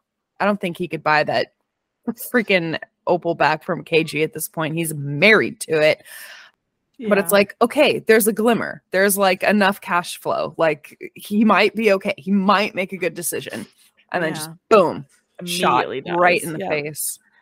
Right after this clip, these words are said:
Speaker 2: And Arno is pissed that one of his goons killed Howard because we don't know if Howard would have given Arno the money. But I don't think Arno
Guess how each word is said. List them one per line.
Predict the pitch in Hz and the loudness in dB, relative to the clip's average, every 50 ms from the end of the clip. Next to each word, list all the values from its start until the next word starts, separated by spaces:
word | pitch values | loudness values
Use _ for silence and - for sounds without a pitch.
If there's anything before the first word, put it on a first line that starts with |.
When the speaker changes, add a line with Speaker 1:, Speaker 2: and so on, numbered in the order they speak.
| _ _ _ _ - - | _ _ _ _ -12 -4
Speaker 2:
And | - - 233 247 247 - - - | 0 4 4 4 4 2 2 4
Arno | - 220 247 339 403 427 427 415 370 | 6 6 6 6 2 2 2 2 2
is | 285 254 233 | 2 0 -2
pissed | - - - - 247 240 220 156 - - - - - 214 | -6 -10 -8 -2 0 0 0 0 -2 -4 -8 -10 -6 -2
that | 202 180 - | -2 -2 0
one | 180 185 190 | 0 -2 -2
of | 208 208 | -2 -4
his | 226 185 180 | -6 -6 -6
goons | 180 - 190 208 214 208 190 180 175 170 170 165 175 - _ _ _ _ _ | -6 -4 -2 -2 -2 -2 -4 -6 -8 -10 -10 -12 -12 -14 _ _ _ _ _
killed | - - - 202 180 170 165 160 165 | -14 -6 -2 0 0 0 0 -2 -4
Howard | 180 - 170 185 185 180 170 165 165 165 175 | -6 -2 0 2 2 2 0 -2 -6 -8 -10
because | 180 180 - - 190 180 170 165 170 170 - _ _ _ _ _ _ _ _ _ _ _ _ - | -14 -10 -4 0 0 0 0 -2 -6 -10 -12 _ _ _ _ _ _ _ _ _ _ _ _ -10
we | 196 214 233 | -6 -4 -4
don't | 254 240 226 | -2 -4 -2
know | 226 196 190 185 180 180 | -2 -2 -2 -2 -2 -2
if | 180 185 180 | -4 -6 -6
Howard | - 185 170 165 175 170 160 | -6 -6 -6 -4 -4 -6 -8
would | 165 156 | -12 -16
have | 160 147 | -16 -16
given | 170 160 160 160 156 | -16 -16 -16 -14 -14
Arno | - 165 160 151 160 151 147 | -14 -14 -14 -12 -12 -12 -14
the | 139 135 | -14 -14
money. | 135 147 101 107 - 64 64 80 117 196 _ _ _ _ _ _ _ _ _ | -16 -16 -16 -16 -16 -16 -18 -18 -18 -20 _ _ _ _ _ _ _ _ _
But | - 190 - - | 0 0 0 2
I | - 190 202 | 2 0 2
don't | 220 226 208 | 0 0 -4
think | - 220 202 202 | -4 -6 -6 -4
Arno | - 185 175 175 170 170 165 165 165 | -2 -2 -2 -2 -4 -4 -4 -4 -4